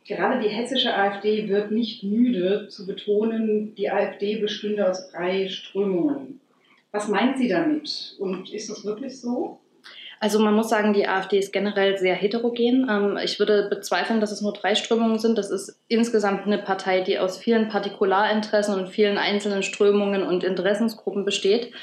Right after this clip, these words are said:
Speaker 2: Ähm, man hat grob diese Dreiteilung, wobei man da sagen muss, wenn wir jetzt, äh,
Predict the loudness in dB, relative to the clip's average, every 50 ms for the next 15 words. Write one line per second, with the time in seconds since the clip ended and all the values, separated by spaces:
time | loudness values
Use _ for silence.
0 | -16 -16 -16 -16 -16 -18 -16 -4 0 2 2 4 4 4 4 6 6 6 6 4
1 | 2 0 -4 -2 0 2 2 2 0 0 -2 -2 -4 -4 -10 -12 -14 _ -16 -12
2 | 0 4 4 6 6 4 2 0 0 0 2 2 2 0 0 0 0 2 2 2
3 | 0 -2 -2 -4 -2 0 2 2 4 4 4 4 4 4 2 -4 -10 -20 -16 -4
4 | -2 0 2 2 4 4 4 4 4 4 4 2 4 4 4 2 4 4 4 4
5 | 6 4 4 2 0 -2 -2 2 2 4 4 4 2 0 -4 -8 -12 -12 -12 -4
6 | -2 0 2 2 0